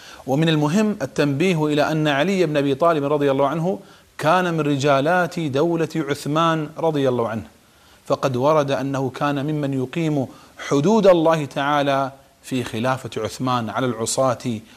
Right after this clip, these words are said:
والمخالفين. ومن ذلك أنه لما شهد رجلان على الوليد بأنه شرب الخمر، قضى عثمان بن عفان رضي الله عنه بعزله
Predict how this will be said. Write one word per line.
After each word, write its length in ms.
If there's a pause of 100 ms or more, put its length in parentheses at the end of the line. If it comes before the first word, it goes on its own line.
(140)
والمخالفين. 1000 (600)
ومن 240
ذلك 360
أنه 340
لما 320 (300)
شهد 380
رجلان 640 (340)
على 220
الوليد 440
بأنه 380
شرب 320
الخمر، 460 (760)
قضى 420
عثمان 420
بن 160
عفان 720
رضي 320
الله 240
عنه 280 (340)
بعزله 880